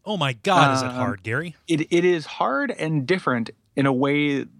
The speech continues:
Speaker 2: Those two things support each other. Like, one, it is harder than any of the games in the series so far, and I don't think that's just newness. Like, when I went from Dark to Demons, cakewalk. When I went from Demons to Dark Souls two,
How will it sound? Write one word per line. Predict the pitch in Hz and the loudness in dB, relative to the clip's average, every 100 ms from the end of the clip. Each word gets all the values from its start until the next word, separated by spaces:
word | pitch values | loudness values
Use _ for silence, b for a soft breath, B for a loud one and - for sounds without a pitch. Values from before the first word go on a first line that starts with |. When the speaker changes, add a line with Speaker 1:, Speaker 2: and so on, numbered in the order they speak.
| 156 _ | -20 _
Speaker 2:
Those | 147 165 | 0 0
two | - | 0
things | 190 170 151 | 0 0 -2
support | - - 147 131 | -4 0 0 2
each | 113 | 2
other. | 110 107 | 0 0
Like, | 107 107 | -2 0
one, | 147 175 196 B B B - | 0 0 -2 B B B 0
it | 139 | 2
is | 131 123 120 110 - | 2 2 -2 -8 -14
harder | - - 196 226 214 | -4 0 2 2 0
than | 180 160 160 | -2 -2 -4
any | 151 151 151 | 0 2 2
of | |
the | 135 | 2
games | 139 135 131 | 2 2 2
in | |
the | 127 | 0
series | 123 120 120 | 2 0 0
so | 120 | 0
far, | 110 101 107 - | 0 -2 -2 -4
and | - 135 | -2 0
I | |
don't | 123 165 | 0 0
think | - 175 | -2 -2
that's | 156 135 | 0 -2
just | 139 127 | -4 0
newness. | 123 123 98 - 120 | 2 2 -2 -6 -6
Like, | 107 | -2
when | 120 | 0
I | 127 | 2
went | 131 120 | 0 -2
from | - 110 | -4 -2
Dark | 123 147 | 0 -2
to | - | -4
Demons, | 135 180 180 175 - - _ _ _ _ _ - | -4 -2 -2 -4 -8 -14 _ _ _ _ _ -2
cakewalk. | 139 123 87 - | 0 2 -2 0
When | 113 | 2
I | 123 | 2
went | 123 - | 2 -2
from | 117 110 | -4 -2
Demons | 117 131 127 120 | 2 2 2 0
to | - 107 | -2 0
Dark | 117 113 | 0 0
Souls | 104 104 | -6 -2
two, | 165 156 | -2 -2